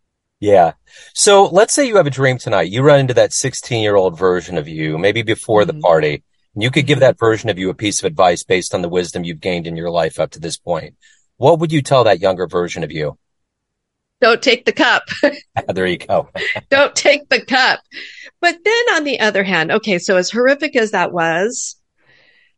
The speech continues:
Speaker 2: I wouldn't have went through the nitty-gritty and have healed and be able to turn around and help others with that. So such valuable lessons. Would, would I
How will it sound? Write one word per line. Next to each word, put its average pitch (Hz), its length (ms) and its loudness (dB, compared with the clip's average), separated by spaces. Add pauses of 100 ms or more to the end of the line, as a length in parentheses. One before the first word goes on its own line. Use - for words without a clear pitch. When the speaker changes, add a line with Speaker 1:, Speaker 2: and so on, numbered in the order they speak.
(360)
Speaker 2:
I 233 140 2
wouldn't 262 300 0
have 233 160 -2
went 202 360 -2
through 190 480 -2 (1120)
the 208 260 2
nitty-gritty 175 1120 0 (840)
and 180 520 -2 (420)
have 220 300 -4
healed 185 680 -2
and 180 280 -4
be 185 180 -2
able 180 180 -2
to 170 100 -4
turn 180 280 -8
around 165 580 -4
and 170 140 -6
help 165 320 -6
others - 400 -8
with 143 180 -12
that. - 300 -8 (180)
So 208 600 -2 (240)
such 285 300 -4
valuable 254 600 -2
lessons. 226 560 -2
Would, 214 240 -2
would 208 180 0
I 196 260 2